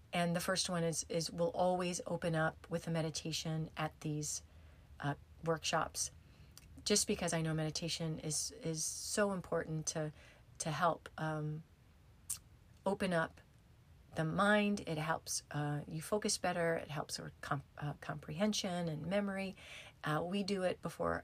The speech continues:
uh, lectures, when I do it in teacher training. You know, meditation is always good just to quiet down, and we always will do that at the beginning. But, you know, just to go over a few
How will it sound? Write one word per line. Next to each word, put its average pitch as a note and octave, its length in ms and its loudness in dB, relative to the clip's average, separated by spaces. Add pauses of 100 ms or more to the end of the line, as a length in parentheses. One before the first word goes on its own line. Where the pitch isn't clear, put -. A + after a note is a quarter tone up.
(140)
uh, - 100 -2
lectures, F#3 440 0
when E3 100 0
I D#3+ 80 0
do D#3 160 -4
it D#3 80 -2
in D3+ 80 -2
teacher - 280 -8
training. F#3 540 -4 (360)
You F3+ 80 -2
know, F3 80 0
meditation G#3 560 0
is E3 160 0
always E3+ 280 2
good E3 140 -6
just E3 140 -6
to D#3 80 -4
quiet D#3 360 0
down, D3+ 200 0
and D3+ 180 0
we G3 180 -6
always F#3+ 360 0
will F3+ 80 -6
do F3 140 -4
that D#3+ 200 0
at D#3 80 -6
the - 80 -8
beginning. D3+ 480 -4 (320)
But, G#3 200 2 (180)
you G#3+ 100 2
know, F3 140 0
just A3+ 240 2
to F#3+ 100 2
go F#3 200 0
over F#3 300 0
a E3+ 60 0
few F#3 640 -2